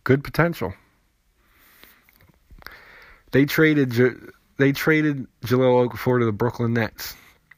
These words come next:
with Nick Stauskas and a twenty eighteen second round pick to the Brooklyn Nets for Trevor Booker. Trevor Booker was here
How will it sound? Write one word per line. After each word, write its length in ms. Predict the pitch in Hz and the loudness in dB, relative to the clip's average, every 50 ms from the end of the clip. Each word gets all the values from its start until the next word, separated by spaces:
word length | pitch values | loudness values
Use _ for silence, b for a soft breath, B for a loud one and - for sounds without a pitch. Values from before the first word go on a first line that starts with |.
| _ _ _ _ _ _ _ - - - | _ _ _ _ _ _ _ -12 -4 0
with 200 | 104 101 - - | 0 0 0 0
Nick 220 | 110 117 117 - | -2 -2 -2 -4
Stauskas 640 | - - 117 107 107 107 - - - 104 98 - - | -2 0 2 2 2 0 -2 -2 -4 -4 -4 -4 -8
and 140 | - 110 98 | -4 -2 -2
a 60 | 92 | -2
twenty 360 | 87 - - - 120 120 117 | -2 -4 -4 -2 -2 0 0
eighteen 380 | 113 113 104 - - 113 107 98 | -2 -2 -4 -4 -4 -4 -4 -4
second 280 | - - 101 - - 92 | -4 -6 -8 -6 -6 -4
round 260 | - 95 95 95 - | -4 -4 -4 -4 -4
pick 300 | - 90 87 - - - _ _ _ _ _ b b b b b b b b b b b b - | -6 -6 -8 -8 -12 -20 _ _ _ _ _ b b b b b b b b b b b b -10
to 100 | - - | -4 -2
the 80 | 98 90 | -2 0
Brooklyn 480 | 82 90 104 110 - - 120 113 110 | 0 0 -2 -2 -2 -2 -2 0 0
Nets 440 | 110 107 95 - - - - - - - | 0 0 -2 -4 -6 -10 -18 -18 -18 -18
for 220 | - - - 98 95 | -14 -6 -2 -2 -2
Trevor 640 | 80 - - - 113 107 104 110 110 113 113 110 104 _ _ - | -2 -4 -4 -2 -2 0 0 -2 -2 -4 -4 -8 -12 _ _ -18
Booker. 540 | - 98 82 - 95 - - - - - - _ _ _ _ _ _ _ _ _ _ _ _ B B B B B B B B B B B B B B B B B B B B B B B | -16 -6 -2 -2 -2 -2 -2 -8 -8 -10 -12 _ _ _ _ _ _ _ _ _ _ _ _ B B B B B B B B B B B B B B B B B B B B B B B
Trevor 280 | B - 131 135 147 143 | B 0 0 2 2 4
Booker 320 | 123 127 127 - 123 104 | 4 2 2 2 2 2
was 160 | 98 98 90 | 2 0 0
here 460 | - 101 107 101 95 95 92 90 90 | 0 0 0 0 0 0 -2 -4 -6